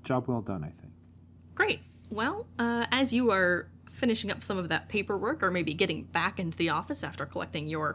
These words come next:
Speaker 2: P H samples, you get a phone call. And maybe the phone call comes into the front office, and Ben answers it, and then, uh, you are in your office as he calls back to you and says,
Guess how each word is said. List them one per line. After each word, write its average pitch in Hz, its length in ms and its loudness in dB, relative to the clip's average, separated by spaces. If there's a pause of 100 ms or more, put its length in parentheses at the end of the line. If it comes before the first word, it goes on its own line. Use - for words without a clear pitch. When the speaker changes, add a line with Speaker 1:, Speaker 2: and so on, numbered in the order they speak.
Speaker 2:
P 220 240 -2
H - 300 -2
samples, 254 680 0 (440)
you 185 260 0
get 269 120 4
a 302 40 2
phone 427 180 2
call. - 260 -2 (1700)
And 240 320 2 (100)
maybe 359 160 6
the 311 80 6
phone 277 220 6
call 240 140 0
comes 214 260 0
into 196 240 2
the 165 220 2
front 175 280 -2
office, 160 480 -2
and 147 180 -6 (360)
Ben 170 160 2
answers 165 360 -2
it, 160 180 -2
and 160 120 -6
then, - 360 -6 (500)
uh, - 160 -10 (100)
you 208 160 2
are 160 180 2
in 226 140 8
your 185 160 4
office 165 340 0
as 147 320 -4
he 156 200 0
calls 156 260 -2
back 147 240 0
to - 80 -6
you 160 100 -2
and 156 120 -4
says, 160 300 -2